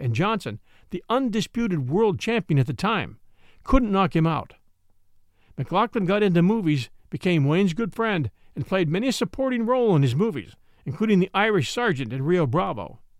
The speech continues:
and other films. If you've seen enough John Wayne movies, you'll recognize Victor McLaughlin's face. It carries the marks of many a prize fight. We'll return next week with part two of Remembering John Wayne, and we'll cover some of his better-known movies from nineteen fifty-two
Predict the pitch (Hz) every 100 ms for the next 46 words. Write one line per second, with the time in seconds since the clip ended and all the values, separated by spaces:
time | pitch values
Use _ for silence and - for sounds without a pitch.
0 | - _ _ 196 220 240 165 147 131 82
1 | 85 - _ _ _ - - 127 202 185
2 | 277 277 240 180 147 214 220 202 208 180
3 | 196 143 107 _ - - 226 262 240 190
4 | 156 151 117 190 - 147 139 190 180 160
5 | 123 185 214 117 - - - _ - -
6 | - - - 170 170 190 196 214 202 -
7 | 131 117 139 185 175 185 143 98 131 117
8 | - - - _ - - - _ _ _
9 | _ _ _ _ - 285 311 - 277 226
10 | 147 214 208 - 208 131 143 - 208 220
11 | - 226 170 117 127 180 240 226 208 139
12 | 196 170 139 151 147 - - - - 147
13 | 175 269 262 160 208 196 156 117 214 233
14 | 202 208 165 208 151 131 165 156 185 202
15 | 151 214 - 151 - 220 254